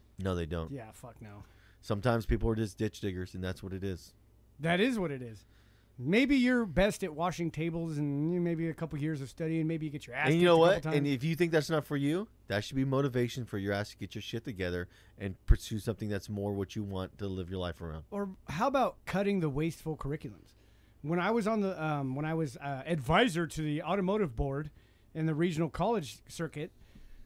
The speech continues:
Speaker 2: I had my chance to yell at all of 'em because I got uppity, and I was, I was probably, of course, yeah, imagine that, me having the highest energy in the room 'cause they're all old fuckers. And I was like, they were talking about, "Well, we just gotta do this, we gotta," it's like, "Where's the money going?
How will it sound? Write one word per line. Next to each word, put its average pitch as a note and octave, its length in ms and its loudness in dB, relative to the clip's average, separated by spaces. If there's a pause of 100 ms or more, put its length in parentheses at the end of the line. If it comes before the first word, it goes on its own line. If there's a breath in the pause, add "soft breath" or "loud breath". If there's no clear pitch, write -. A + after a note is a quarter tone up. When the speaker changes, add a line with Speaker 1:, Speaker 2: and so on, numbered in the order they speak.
(160 soft breath)
Speaker 2:
I G3 560 2 (600)
had F3 240 0
my F3 160 0
chance F3 300 -4
to D#3 100 -6
yell E3+ 200 -2
at D#3+ 60 -2
all B2+ 140 -6
of A#2 60 -10
'em D#3 140 -8 (600 soft breath)
because F3 460 2
I G3+ 160 2
got F#3+ 300 2
uppity, C#3 320 -2
and D3+ 80 0
I F3+ 60 4
was, E3 220 2
I E3+ 60 2
was F3+ 120 2
probably, F#3 280 0
of D#3 80 -6
course, C#3+ 220 -6
yeah, D3+ 120 -4
imagine C3 340 -4
that, C3 140 -6
me C#3 180 -2
having C3+ 260 -4
the B2+ 80 -6
highest C#3 320 -4
energy C#3+ 260 -2
in C3+ 80 -4
the A#2+ 80 -6
room D3 220 -2
'cause C3 100 -8
they're C3 160 -6
all C3+ 160 -6
old D3+ 260 -4
fuckers. C#3+ 360 -10 (640 soft breath)
And G3 340 2
I F#3+ 140 2
was F#3+ 160 0
like, F3+ 140 -2
they F#3 100 2
were F3+ 80 0
talking F3+ 180 0
about, E3 160 0
"Well, E3+ 140 2
we F3 100 4
just E3 160 -2
gotta E3+ 180 0
do D#3+ 120 -2
this, E3 120 -2
we D3+ 80 -8
gotta," E3 140 0
it's C#3 80 -4
like, D#3 80 -2
"Where's B3 360 10
the B3 80 10
money B3 260 10
going? G#3 320 4